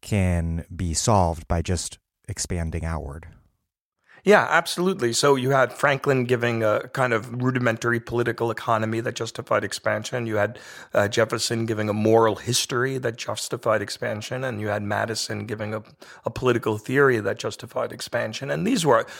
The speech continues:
Speaker 2: these were on the more abstract level, but the experience of expansion, uh, and the way it became built into the, the American premise on an experiential level was also, a lived experience was also very,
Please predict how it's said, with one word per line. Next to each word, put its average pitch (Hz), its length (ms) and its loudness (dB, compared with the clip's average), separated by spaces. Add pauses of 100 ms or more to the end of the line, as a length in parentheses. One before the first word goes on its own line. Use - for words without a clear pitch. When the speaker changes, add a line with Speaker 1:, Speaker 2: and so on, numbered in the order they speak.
(160)
Speaker 2:
these 175 180 2
were 135 160 8
on 113 80 4
the 113 80 2
more 110 240 6
abstract 107 640 0
level, 117 340 -8
but 123 180 -6
the 131 80 2
experience 127 800 4
of 104 100 -4
expansion, 117 840 -6 (380)
uh, 113 260 4
and 110 240 2
the 101 60 0
way 104 260 2
it 101 160 -6
became 104 540 -8
built 110 420 -6
into 104 920 -6
the, 98 380 -10
the 113 180 -6
American 101 520 0
premise 107 640 -4
on 101 180 -4
an 104 140 -12
experiential 107 760 -4
level 107 380 -6
was 107 160 -10
also, 113 520 -4 (300)
a 101 60 -4
lived 110 400 2
experience 110 560 -8
was 113 140 -10
also 113 360 -6
very, 110 320 -4